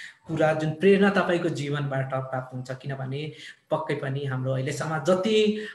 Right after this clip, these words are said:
अ, प्रगति गरे पनि हालमा पनि हाम्रो ग-, दिदीबहिनीहरू जो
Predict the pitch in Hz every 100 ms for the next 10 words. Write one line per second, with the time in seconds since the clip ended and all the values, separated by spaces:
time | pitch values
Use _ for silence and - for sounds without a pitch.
0 | - 147 180 170 160 151 147 139 139 131
1 | 143 139 135 135 135 135 127 143 131 123
2 | 127 127 - - 131 127 139 135 143 139
3 | 127 127 127 123 127 127 131 _ 131 127
4 | 131 127